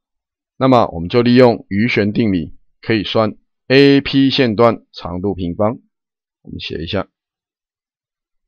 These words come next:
那么这等于，这是九的平方加二十的平方，减掉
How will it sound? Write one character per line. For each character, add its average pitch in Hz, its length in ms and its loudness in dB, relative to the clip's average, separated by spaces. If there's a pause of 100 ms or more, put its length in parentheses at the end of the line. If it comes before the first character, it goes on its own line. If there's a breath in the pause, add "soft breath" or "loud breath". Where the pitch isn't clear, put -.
(1500)
那 165 100 -4
么 160 100 2
这 175 120 2
等 104 240 0
于， 98 420 -2 (300)
这 127 160 -2
是 135 400 0 (320)
九 107 200 0
的 101 100 0
平 113 200 0
方 139 240 4 (1800)
加 147 560 4 (340)
二 143 300 6
十 - 240 -6
的 95 80 -4
平 98 220 -4
方， 131 260 0 (1600)
减 90 280 -4
掉 127 360 2